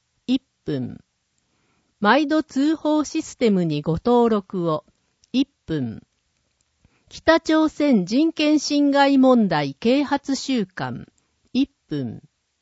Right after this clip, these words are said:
仮称、阪南港北部公有水面埋め立て事業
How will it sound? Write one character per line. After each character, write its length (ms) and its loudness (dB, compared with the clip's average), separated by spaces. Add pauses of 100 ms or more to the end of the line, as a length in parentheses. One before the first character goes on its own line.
(480)
仮 160 0
称、 460 0 (200)
阪 280 0
南 320 0
港 420 -2
北 300 -2
部 160 -2
公 300 4
有 340 0
水 320 -2
面 300 2
埋 120 4
め 120 4
立 180 -2
て 160 -2
事 180 -4
業 320 -2